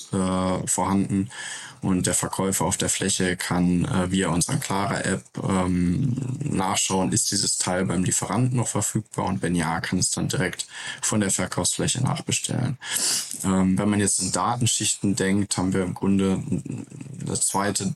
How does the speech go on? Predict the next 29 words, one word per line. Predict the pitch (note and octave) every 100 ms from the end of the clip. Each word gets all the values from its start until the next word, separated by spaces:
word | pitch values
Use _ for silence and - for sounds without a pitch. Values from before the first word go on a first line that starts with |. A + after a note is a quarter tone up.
| -
Datenlayer, | - G#2+ - G#2 G#2 G#2 G2+ F#2+ - -
ähm, | F#2 F#2 F#2 F#2 F#2 F2+ - -
ähm, | F#2 F2 F#2+ B2 - -
der | -
Plattform | - G2+ - G2
hinzugefügt, | F2+ - E3 C3+ - B2 B2 - -
äh, | -
nämlich | F#2+ F#2 F#2+ F#2+ F#2 -
die | F#2+ F#2
Live-Bestände, | F2+ E2+ F#2+ - - - - F#2+ F#2
die | -
Live-Bestandsdaten | E2 F#2+ - - F2 F2 - E2+ E2 - - A#2+ - - - -
der | A2+
Lieferanten. | A#2 A#2+ A2 G2 - - _ _ - _ _ _ - - -
So, | F#2
und, | F#2+ F#2+ F#2+ - -
ähm, | F#2 F#2 F#2+ - - - -
diese, | G2+ G#2+
diese | G2 F#2+
Bestandsdaten | - - F#2+ A2+ - G#2 G#2 -
machen | F#2+ G#2+
wir | F#2+
inzwischen | F#2+ - G2 -
auch | G#2 F#2
über | F#2+ -
andere | A#2 C3+ A#2
Tools | - A#2 A2 G2+
zugänglich. | - A#2 G#2 G2+ G2+ F#2+ F#2+ - -
Äh, | F#2+ F#2